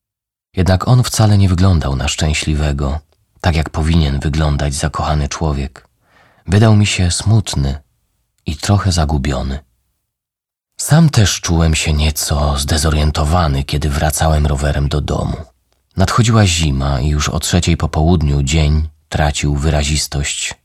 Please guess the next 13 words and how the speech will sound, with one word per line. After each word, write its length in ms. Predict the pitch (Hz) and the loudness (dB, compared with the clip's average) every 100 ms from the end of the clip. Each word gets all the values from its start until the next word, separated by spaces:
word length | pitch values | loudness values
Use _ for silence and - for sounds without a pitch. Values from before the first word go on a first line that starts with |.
| - | -8
rozpraszając 840 | 76 78 - 76 - 73 69 71 - | -4 -2 -2 -4 -2 -2 -2 -2 -4
się 240 | - 73 | -4 -4
w 120 | 71 | -2
mglisty 760 | 71 73 69 69 69 - - 71 | -2 -2 0 -2 -2 -6 -6 -4
zmierzch. 720 | 71 67 67 - - - - _ _ _ _ _ _ _ - - - - - - | -2 -2 -2 -6 -8 -12 -16 _ _ _ _ _ _ _ -12 -10 -8 -8 -10 -10
Wszystko 440 | - 139 - - | -2 -2 -2 -2
wydawało 440 | 107 95 90 98 92 | 2 4 4 4 4
się 160 | - | 2
zimne, 520 | 80 78 82 85 80 76 | 0 2 4 4 4 0
ponure 540 | 69 69 78 76 71 | -2 0 2 2 2
i 60 | 67 | 0
beznadziejnie 760 | 82 78 78 73 76 69 67 | 0 2 2 2 0 0 -2
odmienione. 640 | 67 67 67 67 67 69 | -4 -4 -4 -4 -4 -8